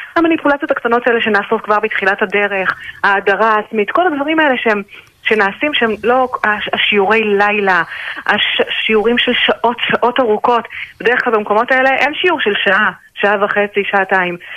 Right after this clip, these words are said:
זה שיעורים שאנשים אומרים, "הגענו ולא ידענו אף פעם מתי זה יסתיים. היה אסור לנו לקום ולעזוב באמצע." אה, אה, אה, השיעורים, אה, אה, אה, נגיד השיעור נקבע לשעה שמונה, אבל יכולנו לחכות שעתיים, שלוש עד שהרב יגיע. תמיד הוא היה מאחר בצורה קיצונית,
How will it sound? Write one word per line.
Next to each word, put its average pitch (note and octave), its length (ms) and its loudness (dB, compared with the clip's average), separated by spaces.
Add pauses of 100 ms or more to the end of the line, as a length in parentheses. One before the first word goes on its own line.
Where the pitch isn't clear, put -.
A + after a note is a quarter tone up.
(160)
זה A3 60 -2
שיעורים C4+ 480 2
שאנשים C4+ 340 0
אומרים, C#4 280 2
"הגענו C4+ 400 0
ולא B3+ 140 2
ידענו C#4 260 0
אף C4+ 80 -8
פעם C4+ 120 -4
מתי B3 120 -2 (100)
זה C4 60 0
יסתיים. A#3 560 0 (480)
היה A3 180 2 (140)
אסור C#4+ 140 0
לנו C4 180 2
לקום B3+ 320 0
ולעזוב G#3+ 560 0
באמצע." G#3+ 580 -2 (560)
אה, G3 60 2 (520)
אה, F#3 440 0 (120)
אה, F3 480 2
השיעורים, A#3 500 2
אה, C4+ 60 2 (360)
אה, G3+ 140 2 (360)
אה, F#3 200 -2
נגיד A3 220 0
השיעור B3+ 260 0
נקבע A3+ 240 0
לשעה A#3 220 2 (120)
שמונה, C#4+ 300 2
אבל A3 160 2
יכולנו C4 240 -2
לחכות B3 320 -2
שעתיים, A#3+ 320 -2
שלוש A3+ 280 0
עד A3 100 2
שהרב A3 300 2
יגיע. G#3 360 2
תמיד A3 240 -2
הוא A#3+ 80 2
היה A3 120 2
מאחר A#3 380 0 (100)
בצורה G#3+ 240 -2
קיצונית, B3 480 -2